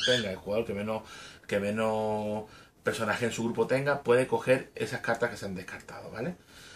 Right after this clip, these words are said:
En el ju-, en el juego para dos, rea-, realmente, mm, nosotros no animamos a hacerlo porque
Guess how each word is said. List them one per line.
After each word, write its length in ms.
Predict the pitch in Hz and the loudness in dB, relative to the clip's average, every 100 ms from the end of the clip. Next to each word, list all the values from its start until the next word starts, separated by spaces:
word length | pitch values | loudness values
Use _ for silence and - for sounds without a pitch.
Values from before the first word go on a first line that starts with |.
| - - | -20 -14
En 160 | - 107 | -8 -4
el 120 | 101 | -4
ju-, 260 | - 117 - | -4 -4 -2
en 100 | 110 | -2
el 80 | 107 | -2
juego 220 | - 147 | 2 4
para 120 | 165 | 6
dos, 340 | 147 156 160 - - _ - - - | 8 10 8 6 -18 _ -20 -20 0
rea-, 260 | 120 113 - | 2 2 2
realmente, 880 | 113 117 131 135 135 143 147 151 - | 4 4 4 0 0 4 4 2 -2
mm, 600 | 101 113 117 110 107 104 107 - - - - - - - - - | -8 -6 -4 -4 -4 -8 -10 -12 -14 -14 -20 -20 -20 -20 -14 -4
nosotros 340 | 120 127 156 | 2 4 6
no 100 | 135 | 6
animamos 360 | 123 117 110 104 | 4 4 2 0
a 20 | |
hacerlo 380 | - 110 117 127 | 0 0 2 0
porque 840 | 123 107 98 95 92 87 82 - | -2 -2 0 0 0 -2 -4 -8